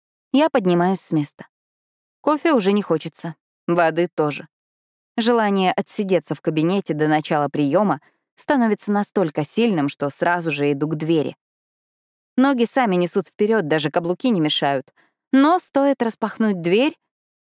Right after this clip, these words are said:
и я на полной скорости врезаюсь в чью-то грудь. Твердую, как из стали. Легкие тут же заполняются ароматом мужского парфюма. Слишком редкого, чтобы его можно было спутать. «А это Елизавета Ивановна»,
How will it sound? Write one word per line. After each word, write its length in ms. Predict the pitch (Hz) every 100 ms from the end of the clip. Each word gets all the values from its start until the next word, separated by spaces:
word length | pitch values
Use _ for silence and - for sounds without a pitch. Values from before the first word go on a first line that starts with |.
| _ _
и 60 | 254
я 160 | 233
на 140 | 226 214
полной 360 | 233 233 226
скорости 520 | 208 - 196 160 -
врезаюсь 500 | 156 160 151 160 226
в 120 | - -
чью-то 460 | - 185 165 180
грудь. 400 | 170 143 131 - _ _ _ _ _ _ -
Твердую, 560 | 170 156 165 170 139
как 240 | 135 151 -
из 100 | -
стали. 440 | - - 156 143 - _ _ _ _ _ _ _ -
Легкие 480 | 247 262 - 302
тут 220 | 277 240 226
же 120 | 254
заполняются 760 | 240 220 196 190 175 - 185
ароматом 440 | 170 160 160 170 226
мужского 460 | 202 - - 170
парфюма. 560 | 165 170 - 156 147 - _ _ _ _ _ _
Слишком 560 | - - 185 170 - 151
редкого, 440 | 156 185 - 147
чтобы 280 | 143 - 147
его 240 | 143 139 165
можно 320 | 147 151 151
было 160 | 147 151
спутать. 500 | - 185 - - _ _ _ _ _ _ _ _ _
«А 180 | - 226
это 480 | 254 269 349 - 370
Елизавета 880 | 330 240 190 175 165 156 240 320 277
Ивановна», 760 | 160 151 156 160 160 165 160